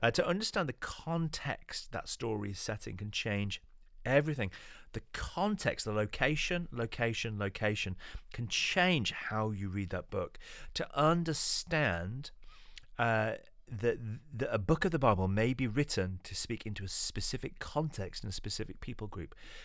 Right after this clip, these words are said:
uh, that con-, that play, that location can really help you. So understanding that the Gospels were written about a group of people who were fishermen in Galilee, all centered around a lake,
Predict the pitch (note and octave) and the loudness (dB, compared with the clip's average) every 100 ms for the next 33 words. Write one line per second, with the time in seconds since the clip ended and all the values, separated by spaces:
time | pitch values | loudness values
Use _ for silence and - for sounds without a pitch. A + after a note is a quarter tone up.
0 | - - G#2 F#2+ - - - - B2 A#2+ | -2 2 2 2 -6 -10 -8 -4 -2 -2
1 | - - C3 B2+ G2+ F2+ A2 - C#3 - | -2 0 2 2 0 2 2 4 2 2
2 | F#2 G2 G2+ F#2+ G#2+ A2+ - F2+ E2 - | 0 0 0 2 2 2 0 -4 -6 -10
3 | - - - - E3+ F3+ F3+ - F#3+ A#3+ | -12 -6 4 6 6 4 2 2 2 0
4 | G3 G2 F2+ G#2 A2 - A#2 A2+ - G2+ | -2 -4 -2 0 0 0 -4 -4 -2 -2
5 | A2 G#2 F2+ F#2+ - A#2 B2 - G2 F#2 | 2 0 2 0 2 0 0 -4 0 2
6 | G2+ G#2+ F#2+ A#2+ - F#2 E2+ - G2 A2+ | 0 -2 -4 -4 -4 -4 -4 -4 -2 0
7 | G2 F#2+ - - F2 F#2+ - G2+ A2 G#2+ | 0 0 -2 -2 -2 -4 -6 -4 -2 0
8 | F2+ F2+ F2 F2+ A2 - - - - - | 0 0 -4 -6 -6 -8 -10 -10 -12 2
9 | - A2+ - - A#2+ - A#2 G#2+ G#2+ G2+ | 6 6 6 2 2 2 2 4 4 4
10 | F#2+ F#2 F2 E2+ G#2 - - | 2 0 0 -2 -4 -6 -10